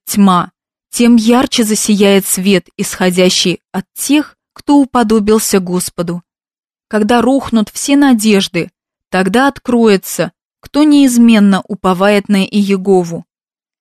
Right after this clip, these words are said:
Хотя враги истины повсюду будут следить за рабами Господа, чтобы причинить им зло, Бог будет бодрствовать над ними во благо.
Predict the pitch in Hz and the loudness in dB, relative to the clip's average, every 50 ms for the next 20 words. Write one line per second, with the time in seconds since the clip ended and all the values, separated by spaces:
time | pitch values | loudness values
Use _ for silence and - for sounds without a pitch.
0 | _ _ _ _ _ _ - 233 220 - - 254 226 233 254 233 220 220 240 240 | _ _ _ _ _ _ -4 -4 -4 -2 -2 -2 0 0 0 0 2 2 2 0
1 | - - 247 240 - - - 214 202 202 185 - 202 196 - - - 269 247 233 | 2 2 0 0 0 -2 -2 0 0 0 0 0 -2 -4 -4 -6 -6 -4 -4 -2
2 | 202 190 233 226 202 185 - - - 202 196 190 202 214 196 196 214 233 208 202 | -2 -2 -2 -2 -2 -2 -4 -6 -6 -6 -4 -2 -2 -2 -2 -2 -2 0 0 0
3 | 196 208 262 285 294 277 240 214 214 233 240 220 - - - - 185 180 170 175 | 0 0 0 2 2 2 0 0 0 0 0 0 -2 -4 -6 -4 -2 -2 -2 -4
4 | - - - 208 196 196 - - 190 202 - - - 208 214 208 202 - - 196 | -4 -4 -2 0 0 -2 -2 -2 -6 -6 -4 -2 0 2 2 2 0 0 0 0
5 | 196 196 180 196 196 196 185 180 175 - _ _ _ _ _ _ _ _ - 208 | 2 0 0 0 0 0 0 0 -2 -6 _ _ _ _ _ _ _ _ -8 -6
6 | 277 277 269 247 247 269 254 247 233 196 180 185 202 233 233 208 202 - - - | -6 -6 -4 -2 -2 0 0 0 -2 -4 -2 -2 0 0 0 0 -4 -6 -8 -8
7 | - 190 185 185 180 - - 196 190 185 185 180 190 202 202 196 196 190 180 190 | -6 -4 -2 -2 -2 -2 -2 -2 0 0 0 0 2 2 4 4 4 2 2 0
8 | 185 185 185 180 180 175 175 170 175 175 170 180 | -2 0 0 -2 -2 -2 -2 -4 -6 -8 -12 -12